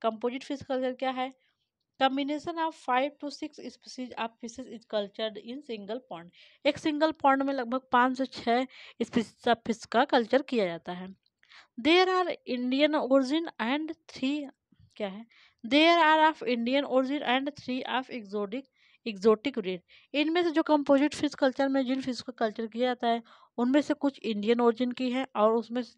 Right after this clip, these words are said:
तीन पता है जो बाहर से लाई गई हैं, उसी को बोल रहे हैं एक्सोटिक ब्रीड, किसी और देश से लाया गया है, इसी को बोल रहे हैं एक्सोटिक ब्रीड ना। इंडियन ब्रीड में देखिए कौन कौन सी हैं। इंडियन ब्रीड में देखिए mostly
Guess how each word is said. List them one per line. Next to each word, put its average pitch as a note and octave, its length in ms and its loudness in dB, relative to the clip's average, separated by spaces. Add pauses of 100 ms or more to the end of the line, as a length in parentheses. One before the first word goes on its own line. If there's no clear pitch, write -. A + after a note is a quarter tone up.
तीन C4 180 -4
पता B3+ 220 -2
है B3+ 180 0 (360)
जो C4 120 -2
बाहर G#3 360 2
से F#3+ 160 -16
लाई F3 200 -10
गई F#3 180 -12
हैं, G3 80 -14
उसी A3+ 240 -14
को A3 80 -14
बोल G#3+ 180 -6
रहे A#3 80 -12
हैं A#3 160 -14
एक्सोटिक G3 580 -10
ब्रीड, F#3 320 -12 (300)
किसी C#4+ 220 -8
और A#3+ 260 -2
देश A3+ 240 -4
से A3+ 80 -4
लाया F#3+ 240 -2
गया A3+ 160 -4
है, B3 160 -6
इसी A3 200 -10
को F#3+ 100 -8
बोल F3+ 140 2
रहे F3+ 80 -8
हैं - 180 -8
एक्सोटिक G#3 640 -6 (140)
ब्रीड F3 320 -12 (400)
ना। F4 160 -2 (240)
इंडियन C#4+ 360 2
ब्रीड D4 200 -2
में D4 120 0
देखिए C#4+ 140 2
कौन C#4 240 2
कौन C#4+ 220 2
सी C#4 160 -6
हैं। D4 180 -6 (560)
इंडियन C#4+ 320 0
ब्रीड D4 140 -4
में D4 120 -4
देखिए D4 260 -6 (360)
mostly C4 400 -2